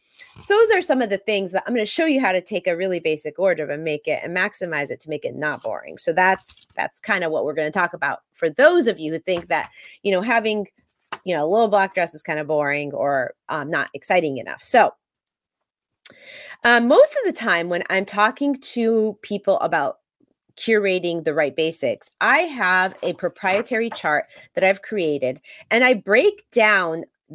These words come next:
ten basics you have to have for each season. So these are seasonal columns. So this is like winter, spring, summer, and fall.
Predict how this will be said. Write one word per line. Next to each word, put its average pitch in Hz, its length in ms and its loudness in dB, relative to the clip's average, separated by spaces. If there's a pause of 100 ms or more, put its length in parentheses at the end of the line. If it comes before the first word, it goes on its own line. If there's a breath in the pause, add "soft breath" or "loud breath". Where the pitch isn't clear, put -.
(160)
ten 285 340 0
basics 214 460 0
you 202 60 0
have 190 180 -2
to 196 60 -8
have 170 180 -4
for 170 80 -8
each 151 140 -8
season. 160 440 -2
So 170 220 0
these 180 240 -4
are 226 100 2
seasonal 226 680 0
columns. 175 600 0
So 190 80 -2
this 165 200 -4
is 165 100 -6
like 170 240 0 (320 loud breath)
winter, 208 260 2
spring, 185 640 0 (360 soft breath)
summer, 196 440 2
and 156 160 -2
fall. 220 840 2